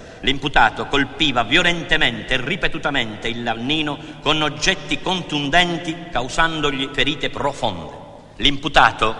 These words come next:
lasciava il lannino riverso sul selciato,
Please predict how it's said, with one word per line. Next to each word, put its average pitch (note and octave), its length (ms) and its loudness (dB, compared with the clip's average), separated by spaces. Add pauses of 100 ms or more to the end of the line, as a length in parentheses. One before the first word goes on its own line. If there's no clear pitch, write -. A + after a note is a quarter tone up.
(140)
lasciava A#2+ 640 4
il A2 120 -4
lannino B2+ 460 0
riverso B2+ 600 0
sul A#2 200 -4
selciato, C#3+ 760 2